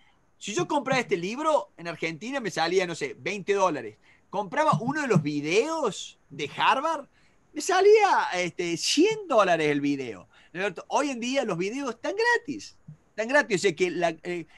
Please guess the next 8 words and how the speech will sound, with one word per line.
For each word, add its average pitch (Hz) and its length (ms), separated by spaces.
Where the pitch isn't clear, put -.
no 180 100
hay 262 120
excusa 277 520
para 165 140
aprender 180 640
estas 165 320
nuevas 254 320
formas 190 580